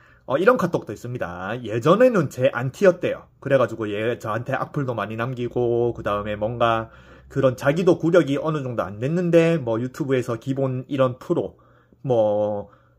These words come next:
기본 자세 이런 것만 굉장히 강박관념에 시달리고 있을 때는 제가 엉뚱한 소리를 하고 저는 또 프로 비판도 하니까 엄청나게 안티여서 뭐 악플도 남기고 했는데 어느 순간에 이제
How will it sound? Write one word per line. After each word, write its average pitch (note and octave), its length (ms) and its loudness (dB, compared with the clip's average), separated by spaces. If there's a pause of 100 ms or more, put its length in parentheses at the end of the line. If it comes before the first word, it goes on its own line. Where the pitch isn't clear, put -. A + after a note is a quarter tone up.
(100)
기본 D#3 300 0
자세 A2 480 -4
이런 E3 220 2
것만 B2 440 0
굉장히 B2+ 460 -2
강박관념에 A#2 640 -6
시달리고 A#2 440 -4
있을 A#2 240 -8
때는 F#3+ 400 0
제가 A#2 360 -8
엉뚱한 F#3+ 360 0
소리를 A#2+ 300 -2
하고 C#3 420 -4 (280)
저는 C#3+ 220 -2
또 C3 100 -2
프로 - 220 -2
비판도 C#3+ 360 -2
하니까 B2+ 300 0
엄청나게 C#3+ 840 -2 (220)
안티여서 C3 600 2
뭐 G2+ 300 -4
악플도 C#3 320 -2
남기고 B2 240 -4
했는데 C3 460 -2 (200)
어느 A#3+ 220 0
순간에 B2+ 400 0
이제 C3 460 2